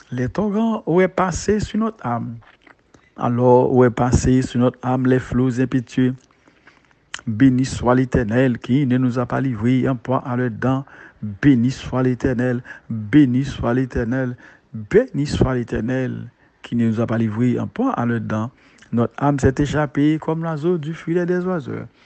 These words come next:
Le filet s'est rompu et nous sommes échappés. Notre secours est dans le nom de l'Éternel qui a fait les cieux et la terre.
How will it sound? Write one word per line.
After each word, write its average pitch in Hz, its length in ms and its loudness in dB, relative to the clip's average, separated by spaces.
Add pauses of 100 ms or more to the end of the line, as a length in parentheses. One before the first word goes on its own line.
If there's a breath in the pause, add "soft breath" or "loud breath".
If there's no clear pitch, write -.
(340 loud breath)
Le 120 120 -4
filet 220 400 2
s'est - 180 0
rompu 123 520 2
et 127 160 2
nous 117 80 0
sommes 117 280 -6
échappés. 127 640 4 (1080)
Notre 110 240 -2
secours 127 500 -4
est 120 60 -4
dans 110 140 -2
le 110 120 0
nom 107 260 -2
de 104 120 -6
l'Éternel 104 680 -4 (400 loud breath)
qui 113 160 -2
a 104 100 -4
fait 104 420 -4
les 107 160 -8
cieux 104 320 -8
et - 20 -2
la 104 160 -2
terre. 107 440 0